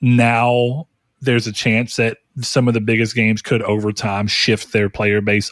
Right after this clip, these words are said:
off of Sony or off of systems where Sony t-, uh, stands to make the most money.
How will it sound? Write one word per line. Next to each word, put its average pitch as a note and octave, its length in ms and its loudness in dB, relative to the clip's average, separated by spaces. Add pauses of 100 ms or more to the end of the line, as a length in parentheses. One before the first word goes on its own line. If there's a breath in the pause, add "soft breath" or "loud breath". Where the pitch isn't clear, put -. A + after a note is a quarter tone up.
off G2 240 -2
of A2 120 0
Sony G#2+ 640 2 (280 loud breath)
or B2 140 2
off A2 300 2
of A2 120 -2
systems A2+ 380 -4
where G#2+ 100 2
Sony G#2+ 440 0 (100)
t-, B2 200 -2
uh, A#2 120 0 (440)
stands A2+ 360 2
to - 100 -2
make G#2+ 180 2
the - 60 -6
most G#2+ 240 0
money. A2 340 2